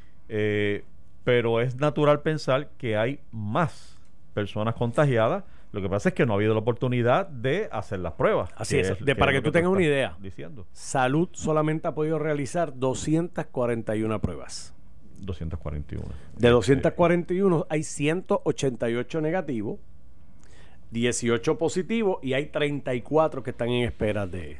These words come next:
Speaker 2: de los
Speaker 1: Y a,
Speaker 2: resultados.
Speaker 1: y a la misma vez escuchamos mucha gente que o está en su casa con los mismos síntomas y no se ha ido a hacer una prueba, o algunos de los fallecidos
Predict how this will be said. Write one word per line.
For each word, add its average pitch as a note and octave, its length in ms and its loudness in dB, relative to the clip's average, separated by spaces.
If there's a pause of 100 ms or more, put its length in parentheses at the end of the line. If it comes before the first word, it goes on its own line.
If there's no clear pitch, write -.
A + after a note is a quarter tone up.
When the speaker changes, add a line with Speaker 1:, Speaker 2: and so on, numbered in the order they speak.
Speaker 2:
de A2+ 100 -4
los A#2 60 0
Speaker 1:
Y A2 40 2
a, B2 40 2
Speaker 2:
resultados. A2 300 -2
Speaker 1:
y G#2 40 6
a G#2 60 6
la G#2 120 6
misma B2 200 2
vez E3 160 4
escuchamos C3 840 -2 (100)
mucha F#2 540 0
gente A#2 520 0
que - 200 -6
o F2 160 -2
está - 180 -4
en G#2+ 80 2
su B2+ 180 -2
casa C3 360 6
con C3 260 -2
los - 340 -2
mismos B2+ 380 4
síntomas B2+ 460 2
y A2 40 4
no G#2+ 120 2
se - 120 -2
ha A#2 80 4
ido A#2+ 160 2
a A#2+ 40 2
hacer B2 180 0
una B2 180 0
prueba, B2+ 300 2 (520)
o F3+ 380 4
algunos G#2 400 -2
de F3 100 0
los F#3 100 0
fallecidos G#2 640 -4